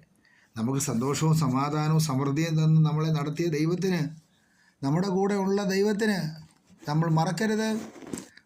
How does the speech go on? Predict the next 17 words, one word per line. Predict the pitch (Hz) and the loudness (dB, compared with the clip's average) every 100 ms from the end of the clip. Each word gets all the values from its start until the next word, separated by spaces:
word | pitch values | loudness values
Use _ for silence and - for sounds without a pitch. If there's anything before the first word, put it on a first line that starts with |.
| _ _ 120 | _ _ -4
അവൻ | 123 143 | -2 0
നിയമിച്ചിരിക്കുന്ന | 156 185 214 - 208 202 202 208 | 0 0 0 0 0 0 0 0
കാര്യങ്ങൾ | 202 208 214 214 214 208 | 0 0 2 2 0 -4
ശ്രദ്ധയോടെ | 208 - 160 160 202 208 | -8 -4 0 2 2 0
ചെയ്തുകൊണ്ട് | 190 196 208 208 208 202 | 0 0 2 2 2 0
നമുക്ക് | 208 202 202 | 0 -2 0
മുന്നോട്ട് | 208 208 214 214 | 2 2 2 0
പോകാം. | 220 220 233 247 - _ _ _ _ _ _ 131 | 0 -2 -2 -6 -8 _ _ _ _ _ _ -6
രക്ഷ | 127 - | -6 -2
പ്രാപിപ്പാനായിട്ട് | 156 151 147 151 143 151 147 147 147 147 139 139 | -2 0 0 0 2 0 0 -2 -2 -2 -2 -2
നമുക്ക് | 139 139 135 135 | 0 0 0 0
നിയമം | 135 135 135 | 0 0 0
തന്ന, | 127 131 127 127 | 0 0 0 0
നിയമനം | 127 135 135 135 123 | 0 0 0 0 -2
തന്ന | 123 123 | -2 -2
ദൈവത്തെ | 117 120 117 120 | -2 -2 -4 -2
മഹത്വപ്പെടുത്താം. | 110 110 107 107 98 92 98 95 | -2 -2 -4 -6 -8 -8 -8 -10